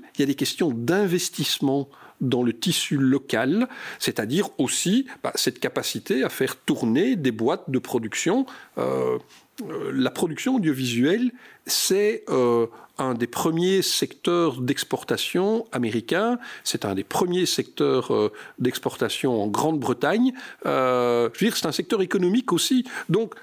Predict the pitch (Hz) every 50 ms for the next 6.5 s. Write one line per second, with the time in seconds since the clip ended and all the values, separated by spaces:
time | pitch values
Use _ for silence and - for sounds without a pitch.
0 | - - - - 175 165 190 180 185 202 - - - 226 214 196 - - - 202
1 | 175 - - - 196 196 180 143 135 135 139 135 135 - - 160 - 180 175 -
2 | - 208 175 - 165 135 - - 143 135 - 151 131 - - 127 123 - - 220
3 | 254 285 254 - - - - - - - 143 139 131 131 131 - - 147 135 -
4 | 233 - - 165 139 - - - - - - 185 214 240 240 - - - 151 135
5 | 135 139 131 131 123 117 - 139 196 240 226 - 170 143 - 151 - - - 131
6 | 110 185 165 127 110 - 165 180 175